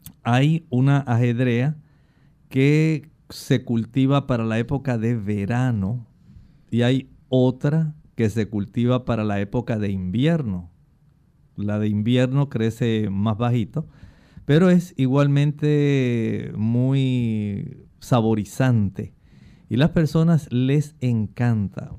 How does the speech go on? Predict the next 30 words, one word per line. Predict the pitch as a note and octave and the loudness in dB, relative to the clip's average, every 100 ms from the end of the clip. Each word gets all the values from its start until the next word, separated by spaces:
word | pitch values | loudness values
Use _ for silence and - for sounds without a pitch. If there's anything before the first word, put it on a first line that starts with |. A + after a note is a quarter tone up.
| - | -6
Por | A2 | 0
eso, | A#2+ B2+ C#3 D3+ | 2 2 0 -2
si | D3 | 0
usted | G#2 - A#2 A2+ | -4 -2 -2 0
vive | G#2+ A2+ | 0 -2
aquí | A2+ | -2
en | G#2+ | -2
el | G#2 F#2+ | -2 -4
trópico | - A#2 C3 C3+ C#3+ C3+ C3+ A#2+ | -2 2 2 0 -4 -2 -2 0
y | G2+ | -2
usted | F#2+ - B2 C3+ C3+ | -4 -2 -2 -2 -2
algún | A#2 G#2+ G2 A#2+ B2+ | -2 -2 0 0 2
día | A2 A#2+ G2+ E2+ - _ _ - _ _ | 0 0 0 -4 -12 _ _ -20 _ _
va | F#2+ F#2+ G2+ A#2 C3+ C#3+ C3+ _ | -8 -4 0 2 4 2 0 _
al | - A2 A2 G#2+ G#2 G2+ | -2 0 2 2 0 -2
supermercado | - B2+ - G#2+ G#2 G2 F#2 - B2+ C#3 C3+ C#3 C#3 | -2 -2 0 0 0 -2 -2 0 2 2 2 2 2
y | A#2+ G2 | 0 0
llega | A2 B2+ B2+ C3+ B2 | 0 0 2 0 0
a | G2 | -2
esa | G2+ G2+ A#2 | -2 0 -2
sección | A#2 G2 - B2 C3 C#3+ C#3 | -2 -6 -4 -2 2 2 0
donde | A2 G2+ | -2 -2
están | F#2+ A2+ B2 | -4 -4 -2
las | A2+ A2 | -2 -2
especias | A2 - A#2+ A2 - C3+ C#3 | -4 -2 0 0 0 -2 -4
que | - G#2+ | -6 -12
están | - G2 G#2 | -8 -4 -2
en | G#2+ G#2 F#2+ | 0 0 -2
bolsitos | F#2 F2+ - A2+ A#2 A2+ B2 A#2+ - | -2 -4 -4 -4 -4 -2 -4 -4 -8
ahí | G2 F#2 G2 G2 | -8 -6 -4 -4